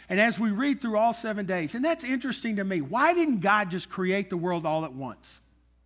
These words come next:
Why didn't God just say, "You know what? Today we need a world." Boom, there it is.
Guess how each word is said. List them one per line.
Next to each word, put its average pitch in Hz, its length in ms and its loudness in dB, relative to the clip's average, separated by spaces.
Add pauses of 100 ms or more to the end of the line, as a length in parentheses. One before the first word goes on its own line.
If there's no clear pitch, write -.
(1160)
Why 254 160 4
didn't 330 220 4
God 247 280 8
just 220 200 -4
say, 233 100 0
"You 214 160 0
know 320 120 4
what? 302 240 6
Today 294 280 6
we 285 140 0
need 254 180 0
a 226 40 0
world." 214 360 0
Boom, 208 460 10
there 196 220 4
it 190 60 2
is. 131 360 -6